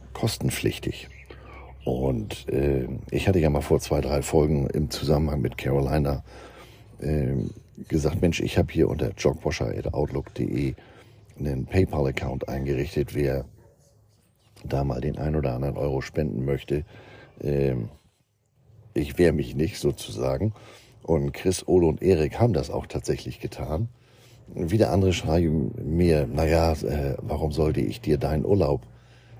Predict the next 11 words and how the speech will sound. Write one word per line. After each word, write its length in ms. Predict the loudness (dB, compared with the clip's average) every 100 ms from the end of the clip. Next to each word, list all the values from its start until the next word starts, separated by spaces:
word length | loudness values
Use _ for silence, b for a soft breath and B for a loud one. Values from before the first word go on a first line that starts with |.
| -10
ähm, 380 | -4 -2 0 -2
finanzieren?“ 720 | -2 0 0 -2 0 0 0 -2
Ja, 300 | 0 0 -2
völlig 400 | -2 -2 0 0
richtig. 420 | -2 0 -4 -4
Dementsprechend 640 | -2 -2 0 0 2 0
habe 120 | 0 -2
ich 40 |
das 200 | -4 -2
Geld 260 | 2 2 2
auch 320 | 2 2